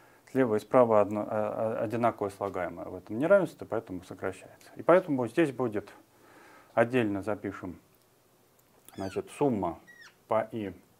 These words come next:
преобразованное распределение на логарифм этого значения. Да, и от логарифма отношения ещё будет,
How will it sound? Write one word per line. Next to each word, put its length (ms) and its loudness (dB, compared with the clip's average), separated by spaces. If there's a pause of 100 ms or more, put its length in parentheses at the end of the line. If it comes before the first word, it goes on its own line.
(1200)
преобразованное 1040 2
распределение 880 -8
на 420 -6 (180)
логарифм 580 -2 (360)
этого 320 -6
значения. 640 -4 (4000)
Да, 180 8
и 180 -2
от 220 0
логарифма 500 4
отношения 560 2
ещё 220 0
будет, 340 -2